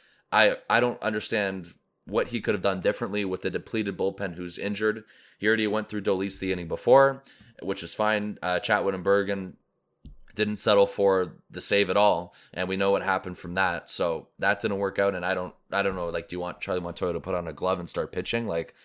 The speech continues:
I, I don't understand how you blame him for that with a bullpen that's being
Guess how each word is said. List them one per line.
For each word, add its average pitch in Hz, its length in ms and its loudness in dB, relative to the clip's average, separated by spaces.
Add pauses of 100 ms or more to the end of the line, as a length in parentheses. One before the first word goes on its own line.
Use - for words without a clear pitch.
(220)
I, 98 160 4
I 95 160 4
don't 101 140 2
understand 92 460 -2
how 95 100 2
you 92 100 0
blame 87 240 -4
him 85 80 -6
for 82 160 -8
that 85 360 0 (280)
with 95 180 -2
a 95 60 4
bullpen 92 340 0
that's 85 160 -2
being 87 260 -4